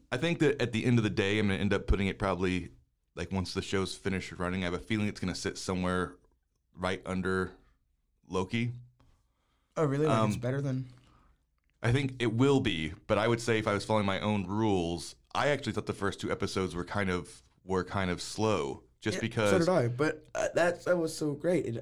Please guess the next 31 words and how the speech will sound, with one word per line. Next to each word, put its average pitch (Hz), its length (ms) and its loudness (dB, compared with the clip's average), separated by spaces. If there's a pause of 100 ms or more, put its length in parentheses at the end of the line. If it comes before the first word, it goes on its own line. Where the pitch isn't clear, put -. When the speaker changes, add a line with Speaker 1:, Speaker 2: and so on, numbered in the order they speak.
Speaker 2:
it 123 160 -8
wasn't, 151 300 -6 (200)
didn't 156 200 -4
feel 143 120 2
too 147 260 -4
slow. 101 360 -8 (260)
Speaker 1:
I 156 60 -8
don't 113 160 -2
know, 98 220 0
man. 90 340 -2
Like, 92 280 -4 (520)
two, 156 420 -2 (120)
they 123 80 0
were 110 180 -2 (340)
hour-long 135 520 4
episodes, 92 640 -2 (420)
so - 120 -4
you 113 60 2
basically 120 280 2
watch 117 360 0
two 143 260 0
hours. 85 440 0
That's 101 200 -6
a 98 60 -4
feature-length 117 560 -4
film, 85 440 -2 (340)
and 98 320 0
not 127 320 2
very 113 260 2
much 104 360 0
happening, 80 640 -6